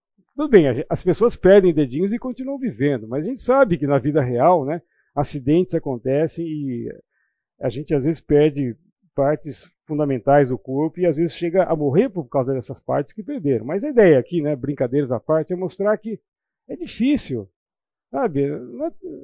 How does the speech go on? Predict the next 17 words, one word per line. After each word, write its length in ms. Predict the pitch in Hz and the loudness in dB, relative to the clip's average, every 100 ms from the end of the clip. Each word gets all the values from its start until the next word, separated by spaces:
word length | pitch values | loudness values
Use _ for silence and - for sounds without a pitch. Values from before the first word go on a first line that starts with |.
| - | -4
ah, 240 | 247 214 151 | 4 4 4
vou 120 | 208 | 2
escolher 260 | - 202 214 | 0 4 6
o 60 | |
dedinho. 440 | 190 160 123 117 107 | 6 4 0 -8 -10
Tudo 220 | 226 285 | -10 -2
bem, 300 | 277 135 95 - | 0 0 -2 0
claro, 340 | 170 147 110 | 2 4 0
né, 140 | 120 | -4
a 60 | 131 | -6
gente 140 | 180 | -8
perde 220 | 165 170 202 | -8 -4 -4
o 20 | |
dedinho, 200 | 185 214 | -4 -10
tudo 180 | 254 214 | -10 -6
bem, 180 | 156 | -4
mas 280 | 151 185 - | -2 -4 -4